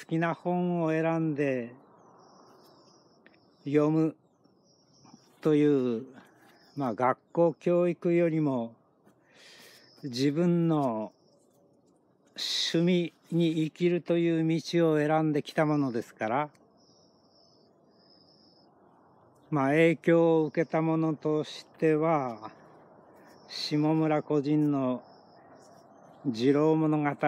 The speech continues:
が最初だったかもしれません。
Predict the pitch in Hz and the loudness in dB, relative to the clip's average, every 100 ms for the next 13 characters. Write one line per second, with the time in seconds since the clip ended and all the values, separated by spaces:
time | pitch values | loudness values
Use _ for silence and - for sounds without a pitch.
0 | 135 123 113 - 135 139 123 98 - - | 0 -2 -4 -6 -4 -2 -2 -6 -14 -20
1 | - - - - - - - - - 147 | -20 -20 -20 -20 -20 -20 -20 -4 0 2
2 | 139 147 139 135 - 139 131 - - - | 0 0 -2 -2 -4 -2 -2 -6 -20 -20
3 | - - 160 143 147 135 127 - 117 98 | -10 -2 -2 0 -4 -2 -6 -6 -8 -8
4 | 95 | -12